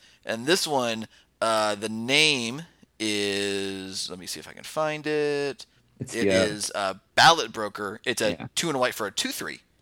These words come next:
Speaker 2: Yeah.
Speaker 1: So it got better, depending on your definition. Um,
Speaker 2: Better.
Speaker 1: and, yeah, in this
Speaker 2: <laughs>
Speaker 1: case, it means you get an extra thing, um,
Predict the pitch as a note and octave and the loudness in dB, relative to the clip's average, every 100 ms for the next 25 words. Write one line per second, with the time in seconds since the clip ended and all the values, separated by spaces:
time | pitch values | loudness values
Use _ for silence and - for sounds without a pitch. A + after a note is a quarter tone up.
0 | _ _ G#2 G2 - - A#2+ A2+ A2+ - | _ _ 0 0 -2 -2 0 4 2 2
1 | - - - - C3+ - _ - C#3+ B2+ | -2 -2 -6 -12 -20 -20 _ -4 2 2
2 | A#2+ A2+ G#2+ G2+ G#2+ F#2+ - F#2 - - | 2 -2 0 -4 -4 -8 -8 -10 -18 -20
3 | _ - B2+ A#2+ A#2 A2+ G2+ - _ _ | _ 2 4 4 4 0 -6 -18 _ _
4 | C3 C3 B2+ B2 A#2+ A#2 A2+ A2+ - _ | 4 6 8 8 6 4 0 -8 -12 _
5 | _ - - C#3 G3 C3+ D3 C#3+ C#3+ C3 | _ -2 6 10 10 10 8 8 6 6
6 | C#3+ B2+ B2 A#2+ A#2+ A#2+ A2+ - - C#3 | 4 -2 -2 2 2 2 0 -2 2 4
7 | A#2+ A#2 A#2 - _ _ G#2 G2+ G2 F#2+ | 4 0 -8 -20 _ _ 2 2 0 -4
8 | G2+ | -12